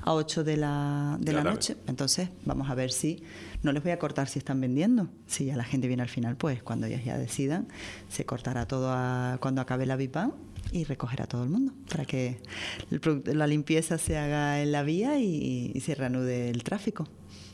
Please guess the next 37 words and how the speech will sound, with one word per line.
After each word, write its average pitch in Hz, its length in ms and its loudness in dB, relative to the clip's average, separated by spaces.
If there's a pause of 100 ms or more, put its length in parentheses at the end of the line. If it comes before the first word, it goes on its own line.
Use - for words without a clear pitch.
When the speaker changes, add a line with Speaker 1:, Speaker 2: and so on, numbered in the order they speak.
Speaker 2:
¿Nos 92 120 0
queda 117 260 6
algo 131 220 8
del, 85 480 6
del 90 140 2
show 110 200 8
market? 131 360 2 (200)
Speaker 1:
Ay, 180 600 2
los 165 160 2
cantantes 143 580 0
locales 135 380 0 (180)
también 139 380 4
que - 80 4
Speaker 2:
Tam-, - 60 6
Speaker 1:
tenemos 127 400 4
Speaker 2:
no, - 60 -2
ya, - 180 2
Speaker 1:
por - 120 4
Speaker 2:
no 90 60 4
Speaker 1:
la 87 80 6
Speaker 2:
voy 76 60 4
a 139 40 6
tener 139 120 6
Speaker 1:
tarde. 92 120 4
Speaker 2:
tiempo 101 200 8
Speaker 1:
Tenemos 185 180 8
Speaker 2:
pa- 185 40 -2
Speaker 1:
a - 60 -8
Fran, 170 280 10
a 170 60 8
Joel, 160 420 8
a 156 60 6
Rodillano, 156 640 4
Javier 151 300 2
Linares, 151 440 4
Monse 143 380 2
Pérez 240 560 4